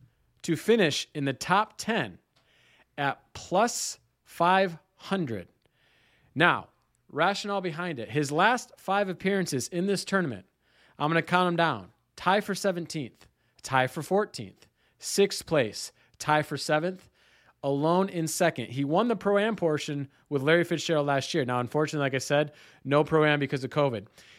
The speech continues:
He's coming off a Waste Management, tied for twenty-second. All four of his rounds were in the sixties. And in his career, he's played three hundred sixty golf tournaments. He's finished in the top ten forty-five times. That's twelve and a half percent. He has not hit a top ten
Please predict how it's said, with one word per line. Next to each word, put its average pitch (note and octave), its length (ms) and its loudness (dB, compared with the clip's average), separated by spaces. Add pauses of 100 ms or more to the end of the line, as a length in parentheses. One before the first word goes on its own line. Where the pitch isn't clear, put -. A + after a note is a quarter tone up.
He's D3+ 160 0
coming G3+ 280 4
off F#3+ 380 6
a D3+ 60 -4
Waste F#3+ 340 2
Management, F#3 540 0 (140)
tied F#3 280 2
for A#3 100 -2
twenty-second. E3+ 760 -2 (500)
All F3+ 180 6
four G#3+ 220 4
of G#3+ 80 2
his G3+ 140 2
rounds F#3+ 260 0
were F3+ 80 0
in F3 60 -2
the D#3+ 60 -2
sixties. B2 680 -4 (460)
And D3+ 140 2
in G3 100 6
his A3+ 200 2
career, F#3+ 520 2
he's C3+ 160 -8
played D#3+ 220 4
three F3+ 140 2
hundred G3 160 2
sixty F#3 280 -2
golf F3+ 240 4
tournaments. A3+ 560 -4 (320)
He's F3 220 -4
finished G#3+ 260 2
in F#3+ 80 -2
the E3 60 0
top F#3 300 2
ten F3+ 260 -2
forty-five F#3+ 640 2
times. F3+ 440 -4
That's D3+ 180 -6
twelve F3+ 240 2
and F3 80 0
a E3+ 40 2
half F3 120 -2
percent. E3 440 -2 (500)
He E3+ 140 0
has D#3 100 2
not F#3 280 0
hit F#3+ 240 2
a F#3 60 -6
top E3 300 -2
ten D3+ 380 -4